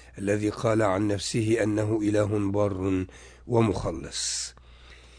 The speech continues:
من هذا نتعلم خطورة محبة المال. قال الرسول بولس لتلميذه تيموثاوس: "إن محبة المال أصل لكل الشرور،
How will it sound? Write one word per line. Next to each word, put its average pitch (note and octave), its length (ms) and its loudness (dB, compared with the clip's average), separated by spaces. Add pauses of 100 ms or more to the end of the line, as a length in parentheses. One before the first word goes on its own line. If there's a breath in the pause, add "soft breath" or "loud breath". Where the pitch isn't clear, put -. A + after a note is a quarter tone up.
(300 soft breath)
من F#3 100 4
هذا F3+ 280 8
نتعلم B2+ 600 6
خطورة B2 560 2
محبة G#2 580 -2
المال. F#2 640 0 (560 soft breath)
قال A2 200 0
الرسول G#2+ 500 0
بولس B2 460 4
لتلميذه G#2+ 760 2
تيموثاوس: C#3+ 880 2 (440 loud breath)
"إن B2+ 220 4
محبة D3 600 4
المال D3+ 520 6
أصل C#3+ 440 4
لكل C#3+ 300 4
الشرور، B2 580 0